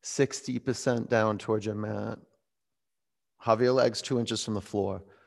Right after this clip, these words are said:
Five, four, three,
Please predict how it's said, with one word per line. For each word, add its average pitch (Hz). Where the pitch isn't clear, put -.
Five, 110
four, 104
three, 110